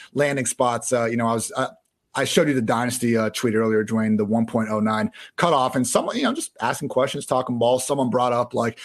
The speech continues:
the Sky Moore and James Cook moves feel like a, maybe a little bit too landing spot dependent. They're like, "Are we making the same mistake we made with Clyde Edwards-Helaire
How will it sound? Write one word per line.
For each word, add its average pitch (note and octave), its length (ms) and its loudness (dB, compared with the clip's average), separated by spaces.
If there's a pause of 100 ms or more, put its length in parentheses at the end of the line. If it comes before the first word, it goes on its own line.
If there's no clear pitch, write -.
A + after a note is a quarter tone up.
(180)
the B2+ 80 0
Sky D3+ 280 2
Moore C#3 240 2
and B2+ 140 0
James B2 260 0
Cook - 380 0 (260)
moves B2 400 0
feel C3+ 300 2
like A#2+ 240 0
a, A2 100 -2
maybe B2 220 0
a A#2 60 2
little B2 260 2
bit A#2 180 -2
too A#2 320 -2 (240)
landing E3 380 0
spot A#2+ 280 0
dependent. G#2 480 -4
They're G#2+ 160 0
like, G#2 200 -2
"Are A2+ 80 0
we A2 140 -2 (100)
making B2 260 -2
the A2+ 80 0
same A#2 240 0
mistake A2+ 320 0
we A#2 60 -2
made A2 160 2
with A2 100 -2
Clyde A2+ 260 -2
Edwards-Helaire A2+ 640 -2